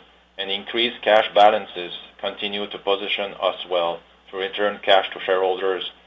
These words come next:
in the form of a higher div-, a higher dividend. As reported yesterday, we are increasing our annual dividend to twelve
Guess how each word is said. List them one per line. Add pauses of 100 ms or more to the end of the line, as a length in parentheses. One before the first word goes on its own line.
(220)
in
the
form
of
a
higher
div-,
a
higher
dividend. (1040)
As
reported
yesterday, (420)
we
are
increasing
our
annual
dividend
to
twelve